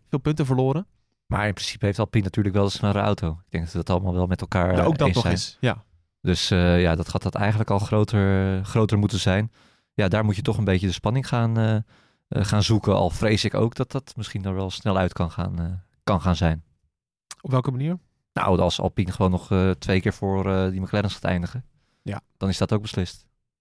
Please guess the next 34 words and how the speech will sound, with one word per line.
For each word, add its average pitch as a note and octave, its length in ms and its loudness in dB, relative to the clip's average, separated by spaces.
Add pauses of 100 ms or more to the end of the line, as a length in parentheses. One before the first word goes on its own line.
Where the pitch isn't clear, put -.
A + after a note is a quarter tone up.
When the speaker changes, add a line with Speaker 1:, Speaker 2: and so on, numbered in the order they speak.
(160)
Speaker 1:
Ja, B2 200 0
precies. - 560 -10
Nou, E3 120 -2
toch A#3 140 0
op, D3+ 220 -2
toch B3+ 120 0
op F3 100 -4
bijzonder F3 420 2
eigenlijk B2+ 300 -2
dat C3 200 -2
Alpine D#3 280 0
het D3+ 100 2
vierde E3+ 300 2
team F#3 200 -4
is G#2+ 120 -6
geworden. F#2+ 400 -8
Speaker 2:
Ja? A#2+ 220 2
Speaker 1:
Als E3+ 160 -2
je, - 80 -10
als D#3+ 120 -6
je F3+ 80 -4
kijkt E3+ 240 -2
naar, D3+ 580 0
eh, C#3+ 60 -4 (480)
hoe D3+ 140 2
Renault D3+ 420 2
het, C#3+ 100 -2
het C#3+ 140 -4
afgelopen D3 320 -2
jaren D3 180 0
heeft C#3+ 120 0
gedaan C#3 540 -2
en C#3 100 -4
dan C3 260 -2